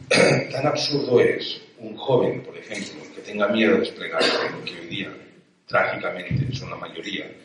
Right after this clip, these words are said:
que tienen miedo a vivir, a comprometerse, ¿no? A asumir responsabilidades. Pero cuando somos jóvenes y el avión, digamos, el proceso existencial o energético está subiendo,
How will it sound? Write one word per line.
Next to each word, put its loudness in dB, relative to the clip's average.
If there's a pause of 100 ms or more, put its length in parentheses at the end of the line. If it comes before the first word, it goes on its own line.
(120)
que -20
tienen -2
miedo 4
a 4
vivir, -2 (160)
a -20
comprometerse, -6
¿no? -12 (260)
A -6
asumir 0
responsabilidades. -2 (240)
Pero -8
cuando 0
somos 2
jóvenes 4
y -12
el -4
avión, -6 (220)
digamos, -6
el -10
proceso 0 (240)
existencial -4
o -8
energético -10
está -20
subiendo, -12